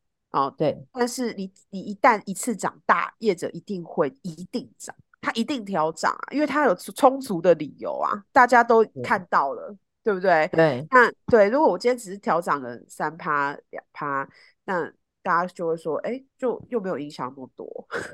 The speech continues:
Speaker 1: <laughs> 你，你涨个屁，<laughs> 对不对？或者是他会，他会想说，“啊，不是每个人都涨欸，那我，我，我如果涨价了，我竞争力就会下降啊，我，我不要涨好了。”很多业者他会选择这样苦撑啊，尤其是这个服务业。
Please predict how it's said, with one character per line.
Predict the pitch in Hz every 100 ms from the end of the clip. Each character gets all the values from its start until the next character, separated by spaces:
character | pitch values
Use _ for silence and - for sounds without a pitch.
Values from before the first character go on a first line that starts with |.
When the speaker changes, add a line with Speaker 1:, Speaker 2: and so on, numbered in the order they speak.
| - 254
Speaker 1:
<laughs> | 285 381 -
你， | 208
你 | 202
涨 | 190 147
个 | 139
屁， | 214 170 196
<laughs> | - 359 -
对 |
不 | 202
对？ | 202
或 | 277
者 | 269
是 | 262
他 | 285
会， | 277 269 240 -
他 | 269
会 | 262
想 | 262 -
说 | 202 208 - -
，“啊， | 208
不 | 185
是 | 214 240
每 | 196 139
个 | 151
人 | 143
都 | 147 175
涨 | - 147 -
欸， | 60 - _
那 | 247
我， | 190 -
我， | 170 -
我 | 156 175
如 | 226
果 | 220
涨 | 170 135
价 | 202 160
了， | 127
我 | 127
竞 | 131 202
争 | 165 165
力 | 165
就 | 151 151
会 | 143
下 | 147 156 117
降 | - 117
啊， | 85
我， | 151
我 | 147 139
不 | -
要 | 180 185
涨 | - -
好 | - - -
了。” | -
很 | 190 160
多 | 233
业 | 202
者 | -
他 | 139 180
会 |
选 | 185 117
择 | 123
这 |
样 | 160 139
苦 | - 120
撑 | - 131 127
啊， | - -
尤 | 147
其 | 156
是 | 139 160
这 | 156
个 | 135
服 | - 127
务 | 131
业。 | 151